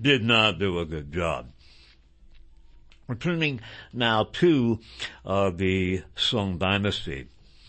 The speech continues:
The Stilwell issue came to a head in nineteen forty-four, right after the Japanese launched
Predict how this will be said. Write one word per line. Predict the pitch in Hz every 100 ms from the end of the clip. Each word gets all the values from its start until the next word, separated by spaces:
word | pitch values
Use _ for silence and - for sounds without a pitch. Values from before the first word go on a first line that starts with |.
| - - - -
The | 147
Stilwell | - 254 269 233 175 156
issue | 156 - 139
came | - 185 165
to | 147
a |
head | 98 143 120
in | 101
nineteen | 110 110 110 98
forty-four, | - 104 80 92 - 170 180 - - - - -
right | 170 -
after | 151 143 135
the | 123
Japanese | 113 139 135 131 127 127 95 87
launched | 110 107 -